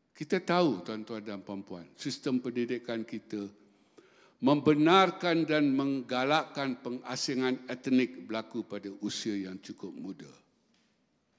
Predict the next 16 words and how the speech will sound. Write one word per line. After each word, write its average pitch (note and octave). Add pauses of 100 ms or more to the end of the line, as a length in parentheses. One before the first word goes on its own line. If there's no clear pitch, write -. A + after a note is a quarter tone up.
(600)
Pada F#2+
waktu G#2+
tadika, G#2+
anak G#2
kita G#2
sudah F#2+
dipisah-pisahkan. F#2 (1200)
Terpisah C#3
juga B2+
pada G#2+
waktu G#2
sekolah F#2
rendah. F#2 (320)
Ada F#2+ (140)
yang F2+
sekolah, F2+